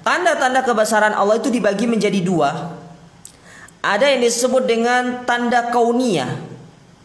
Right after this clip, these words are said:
yaitu berupa ciptaan yang nyata, yang real, yang bisa kita lihat.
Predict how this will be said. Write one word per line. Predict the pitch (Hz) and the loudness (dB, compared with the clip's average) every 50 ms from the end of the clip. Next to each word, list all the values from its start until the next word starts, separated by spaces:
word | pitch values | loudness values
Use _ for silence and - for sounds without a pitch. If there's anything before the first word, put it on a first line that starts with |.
| - - - - - _ 165 | -20 -20 -20 -20 -10 _ -2
yaitu | 170 180 180 247 233 202 | 0 0 0 0 0 0
berupa | - 202 208 202 208 226 240 254 262 269 254 - - - | 2 2 0 2 2 2 2 2 0 -2 -6 -8 -10 -10
ciptaan | - - 277 - - - 262 - - 254 254 254 | -8 -8 -8 -8 -6 -6 -6 -4 -2 -2 -2 0
yang | 247 247 240 240 | 0 0 0 0
nyata, | 247 254 247 247 247 226 202 | 0 0 0 0 0 0 0
yang | 185 208 208 208 220 | 0 0 0 0 0
real, | 247 262 220 | 0 0 2
yang | 196 208 208 | 0 0 0
bisa | 208 214 233 226 202 | 0 0 -2 -2 -2
kita | 185 175 214 | -2 -2 0
lihat. | 220 202 190 170 | 0 2 2 0